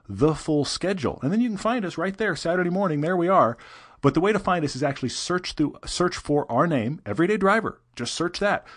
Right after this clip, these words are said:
but search it on your cable provider, not through Velocity themselves. I know that sounds completely backwards. It is backwards, honestly, but it's because Velocity is pushing their own stuff, understandably,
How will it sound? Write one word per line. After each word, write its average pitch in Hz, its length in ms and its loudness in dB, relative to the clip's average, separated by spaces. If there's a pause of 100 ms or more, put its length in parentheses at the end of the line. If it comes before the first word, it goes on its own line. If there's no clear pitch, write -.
(100)
but 147 160 -6
search 180 220 -2
it 175 80 -2
on 156 100 0
your 147 80 0
cable 165 400 -2
provider, 80 640 -6 (260)
not 123 300 4
through 123 100 2
Velocity 104 500 0
themselves. - 600 -8
I 123 80 0
know 202 160 0
that 214 180 -2
sounds 147 400 0
completely 165 800 0
backwards. 117 1000 -2 (600)
It 160 120 8
is 170 260 6
backwards, 71 420 -8
honestly, 95 500 -6 (340)
but 135 140 0
it's 143 140 0
because 143 360 -2
Velocity 139 460 0
is 120 80 -2
pushing 127 320 -2
their 123 160 0
own 139 120 2
stuff, 98 280 -4
understandably, 131 840 0